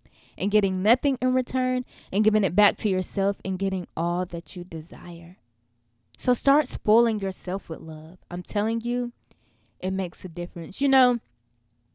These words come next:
I think that will always be the reward at the end, that you were able to realize your worth. When I got out of my relationship, I cried for days. You know, the first couple of days, I was sad. Yes, I was hurt.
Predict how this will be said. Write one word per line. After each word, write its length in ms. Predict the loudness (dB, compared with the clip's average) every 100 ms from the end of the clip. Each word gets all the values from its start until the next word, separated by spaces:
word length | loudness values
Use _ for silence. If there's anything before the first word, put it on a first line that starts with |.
| _ _ _ _
I 120 | 4 6
think 240 | 2 6
that 140 | 8
will 140 | 8 8
always 440 | 8 10 8 6
be 160 | 2 0
the 120 | 2
reward 480 | 2 0 0 -2 -2
at 180 | -6 -10
the 100 | -12 -12
end, 480 | -12 -12 -14 -18 -20 _ _ _ _ _ _ 4
that 140 | 6
you 120 | 8
were 100 | 8 8
able 280 | 8 6
to 180 | 2 0
realize 600 | 2 2 2 0 -2 -2
your 160 | -4 -4
worth. 500 | -4 -6 -8 -14 -20 _ _ _ _ _ _ _ 4
When 160 | 6
I 140 | 8 8
got 220 | 8 6
out 100 | 6
of 100 | 4
my 140 | 4
relationship, 640 | 4 2 0 -2 -6 -6 -6 -4
I 300 | -2 -2 -4
cried 840 | -10 -12 -8 -4 -2 0 0 -2 -8
for 340 | -6 -2 -2 -4
days. 680 | -6 -6 -4 -4 -4 -6 -6
You 80 |
know, 120 | -4 -4
the 100 | 4
first 280 | 4 6
couple 240 | 4 2 4
of 80 | 4
days, 280 | 2 0 0
I 80 | -2
was 160 | -2
sad. 500 | -2 -6 -4 -4 -6
Yes, 360 | -6 -4 -4 -2
I 100 | 0
was 220 | 0 -2
hurt. 460 | -2 0 0 -4 -18